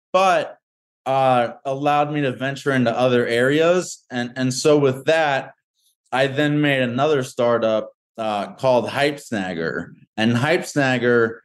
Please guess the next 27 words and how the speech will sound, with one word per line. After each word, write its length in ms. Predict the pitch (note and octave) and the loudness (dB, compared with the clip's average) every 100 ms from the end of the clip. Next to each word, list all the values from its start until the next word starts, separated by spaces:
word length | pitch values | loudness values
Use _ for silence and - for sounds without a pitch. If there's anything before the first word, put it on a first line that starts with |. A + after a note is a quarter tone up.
| _ _ - | _ _ -4
i-, 40 | |
is 400 | B2+ A#2 B2+ B2+ | -2 -2 -2 -4
what 200 | C3 C#3+ | 0 2
I 160 | C3+ C3 | 4 0
think 280 | C3 C3 B2+ | -2 -4 -4
is 120 | A2 | -6
truly 400 | - D#3 D#3 D3+ | -4 -2 2 2
revolutionary, 1080 | D3 D3+ C#3+ D3+ D#3 - D#3+ D#3+ E3 E3 - _ _ - | 4 2 4 0 0 -4 -2 -2 -2 -4 -8 _ _ -2
uh, 360 | A#2 A2+ G#2+ | 0 2 -2
because 600 | A2+ A#2 C3 C3 B2+ A#2+ - | -6 -6 0 2 2 0 -6
it 320 | C3 C3 C3 | -4 -4 -6
combines 720 | C#3+ B2+ B2 B2 B2 A#2+ A#2+ - | -6 -2 0 2 0 -2 -4 -4
A 320 | B2+ B2+ B2 | 0 2 0
I 20 | |
technology, 1120 | B2 C3 B2+ A#2+ A#2 B2+ C3 B2+ C3+ C3 B2+ _ _ _ - | 0 -2 -2 -2 0 0 0 -2 -2 -2 -4 _ _ _ -2
uh, 460 | A2 A2+ G2+ G2 - _ _ | 2 2 2 -2 -10 _ _
with, 500 | C#3 D3+ F#3 F3+ D3+ - _ | -4 2 4 4 0 -10 _
uh, 380 | B2+ B2 A#2+ G2 | -2 0 0 -2
some 340 | - C#3+ C#3 C#3+ | -6 -6 -6 -2
excellent 500 | D3+ D3 C#3+ C#3+ C3 | -4 -4 -4 -2 -2
software 560 | - C3+ C3+ C3 C#3 B2+ | 0 2 0 0 0 0
and 160 | A2+ | 0
techniques 680 | C#3+ C3 B2+ C3 C3+ - - A#2+ | -2 -2 -2 -2 -2 -6 -12 -4
and 220 | A2 A2 | -2 0
programming, 840 | C3 B2+ C3+ C3+ C#3+ C#3 C#3 C3+ _ _ _ - | 2 2 2 0 0 0 -4 -8 _ _ _ -2
uh, 480 | A#2 A#2 G#2+ G#2 - | 2 2 2 -2 -2
to, 260 | C3 G2+ | -2 -2